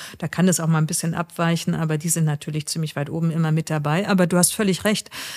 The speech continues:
Ähm, Personenmarken sind heutzutage ja manchmal vielleicht sogar noch ein bisschen stärker, weil man sie noch viel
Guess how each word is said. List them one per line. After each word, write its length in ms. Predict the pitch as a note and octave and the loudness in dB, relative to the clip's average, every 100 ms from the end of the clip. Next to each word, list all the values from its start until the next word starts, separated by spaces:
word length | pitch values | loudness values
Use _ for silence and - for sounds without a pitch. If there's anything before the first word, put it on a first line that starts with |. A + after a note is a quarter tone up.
| - - | -12 2
Ähm, 260 | F3 F3+ F#3+ | 6 6 4
Personenmarken 880 | - F3 G#3 D4 A3 G3 G#3 A3+ A3+ | 2 4 4 2 4 4 4 2 4
sind 380 | F#3+ G3 A#3 - | 4 4 2 2
heutzutage 840 | F#3 A3 - A3+ - F#3+ G#3 G#3+ | 2 4 2 0 0 2 2 2
ja 240 | G3 F#3+ F#3 | 2 2 2
manchmal 400 | G3 G#3+ - G#3+ | 2 2 0 -4
vielleicht 400 | - G3+ G3 G3 | -2 -2 0 -2
sogar 400 | A3 G3 F#3+ F#3+ _ - _ - | -4 0 0 -2 _ -20 _ -2
noch 240 | G3+ G#3 | 0 2
ein 80 | G#3 | 2
bisschen 300 | F#3 - F3+ | 2 2 0
stärker, 760 | - - - E3+ F3 G#3 A3 G3+ | 0 -4 -4 -2 -2 -2 -2 2
weil 100 | G#3 | 4
man 160 | G#3 | 4
sie 280 | G3 G3 F#3 _ - | 4 0 -2 _ 2
noch 320 | F#3+ F3+ E3 | 4 4 2
viel 400 | - G3 F#3 - | -4 -2 -2 -6